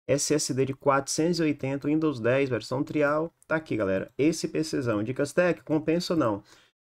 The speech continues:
Vou voltar aqui só pra vocês verem, eu já fiz uma análise desse P C, não foi desse P C talvez, né? Foi um outro anúncio aqui da Verdante, e eu não achei legal o seguinte, galera, o que que acontece?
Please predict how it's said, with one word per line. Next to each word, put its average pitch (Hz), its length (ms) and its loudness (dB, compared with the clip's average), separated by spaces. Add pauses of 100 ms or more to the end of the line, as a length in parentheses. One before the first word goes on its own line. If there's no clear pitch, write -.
(240)
Vou 139 120 -2
voltar 190 320 4
aqui 151 180 0
só 165 140 0
pra 165 100 0
vocês 165 320 0
verem, 113 80 2
eu 107 60 0
já 156 160 0
fiz 190 320 -2
uma 196 80 4
análise 139 340 0
desse 135 260 -2
P 139 140 -2
C, 131 100 -2
não 180 120 0
foi 339 180 4
desse 156 540 2
P 120 120 -2
C 120 200 -4
talvez, 101 400 2
né? 110 140 -4
Foi - 140 -8
um 202 80 -2
outro 202 300 0
anúncio 165 400 0
aqui 156 300 -2
da 120 160 4
Verdante, 131 600 -2 (880)
e 135 60 -2
eu 165 100 0
não 170 100 0
achei 180 220 -2
legal 147 360 2
o 160 40 -2
seguinte, 110 420 -4
galera, - 360 -8 (120)
o - 40 -20
que 123 100 -6
que 131 80 -6
acontece? 127 640 -6